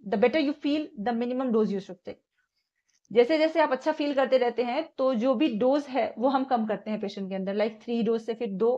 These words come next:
और फिर अगर आप उससे भी अच्छा फील कर रहे हैं तो फिर सिंगल डोज लेना है। अगर आपको फिर भी कोई फायदा नहीं हो रहा है मेडिसिन से तो आपको किसी अच्छे होम्योपैथ को कंसल्ट कर लेना चाहिए। So आज की इस वीडियो में इतना ही।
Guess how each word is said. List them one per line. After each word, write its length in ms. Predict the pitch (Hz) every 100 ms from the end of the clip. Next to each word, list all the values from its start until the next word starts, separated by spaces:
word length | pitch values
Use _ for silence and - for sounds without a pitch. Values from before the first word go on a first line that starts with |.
| -
और 80 | 208
फिर 180 | - 220
अगर 180 | 220 220
आप 120 | 214
उससे 180 | 220 262
भी 80 |
अच्छा 200 | 254 262
फील 200 | 262 254
कर 140 | 233 226
रहे 80 | 277
हैं 80 |
तो 80 | 320
फिर 140 | 311 330
सिंगल 320 | 285 233 214
डोज 180 | 190 185
लेना 220 | - -
है। 200 | 170 190 _ _ _ _ _ _ _ _ _ _ _ _ - - -
अगर 180 | 240 277
आपको 240 | 269 302
फिर 160 | 294 254
भी 100 | 339
कोई 180 | 339
फायदा 300 | 330 247 240
नहीं 200 | 240 247
हो 100 | 247
रहा 120 | 226 208
है 100 | 214
मेडिसिन 360 | 214 220 220
से 180 | 220 277
तो 120 | -
आपको 400 | - 214 208 262
किसी 240 | 269 - -
अच्छे 240 | 214 254
होम्योपैथ 260 | 220 208 214
को 100 | 269
कंसल्ट 380 | 247 220 226
कर 160 | - 220
लेना 260 | 208 175 185
चाहिए। 400 | 196 190 208 196 _ _ _ _ _ _ _ - _ _ -
So 100 | 302
आज 260 | 277 285 -
की 100 | 320
इस 140 | 320
वीडियो 220 | 262 262
में 140 | 262 269
इतना 240 | 220 202
ही। 180 | 185 160